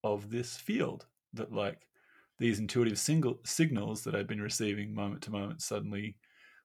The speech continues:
went silent. It was very contextual. It was the, there was a real proximity to it. It was while this festival was happening and while I was sort of within range of this group of people.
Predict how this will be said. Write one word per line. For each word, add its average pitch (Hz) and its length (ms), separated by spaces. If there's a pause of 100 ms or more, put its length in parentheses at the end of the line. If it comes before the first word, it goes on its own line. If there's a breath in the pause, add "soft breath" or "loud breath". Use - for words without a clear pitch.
went 101 360 (260)
silent. - 400 (1800)
It 123 60
was 117 160
very 107 800 (920 loud breath)
contextual. - 680 (100)
It - 60
was 104 360
the, - 140 (120)
there 104 180
was 101 120
a - 140
real 101 320
proximity - 680
to - 180
it. - 100 (600)
It 101 140
was 98 180
while 104 440
this 104 160
festival 101 340
was 104 120
happening - 380
and - 120
while - 400
I - 60
was - 180
sort - 160
of 101 100
within 101 420
range 98 580
of - 120
this - 240
group 101 320
of - 140
people. 107 420